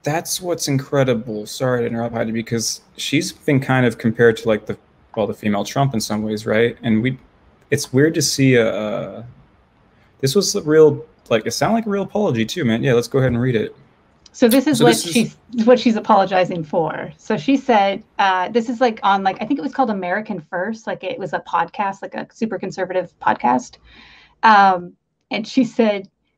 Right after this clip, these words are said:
Speaker 2: "You know, we can look back at a time in history where people were told to wear a gold star, and they were definitely treated like second-class citizens, so much so that they were put in trains and taken to gas chambers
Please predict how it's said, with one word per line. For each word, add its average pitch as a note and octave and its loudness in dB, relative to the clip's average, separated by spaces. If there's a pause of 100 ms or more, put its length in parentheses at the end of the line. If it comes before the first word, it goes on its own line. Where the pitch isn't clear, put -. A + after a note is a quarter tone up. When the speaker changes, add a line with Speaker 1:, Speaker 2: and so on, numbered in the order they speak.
(300)
Speaker 2:
"You A3 4
know, B3 4
we A#3+ 0
can A#3+ 0
look C4 0
back A#3 -2
at A3 -4
a A3+ -6
time G#3 -4
in G3 -8
history G3 -8
where F3 0
people G3 -6
were F#3 -4
told E3 2
to F#3 -8
wear F3 -2
a D#3+ -6
gold - -8
star, - -6
and F#3+ -6
they F#3+ -4
were F#3+ -2
definitely A3+ 4
treated G#3+ 0
like F#3+ 0
second-class G3 -2
citizens, - -2
so - 2
much B3+ 4
so G#3+ 2
that G3 -4
they G3 -2
were F#3 -2
put G#3+ -2
in G3 -2
trains F#3 -4
and E3+ -6
taken F#3+ -6
to D#3+ -4
gas F#3 2
chambers F3 -6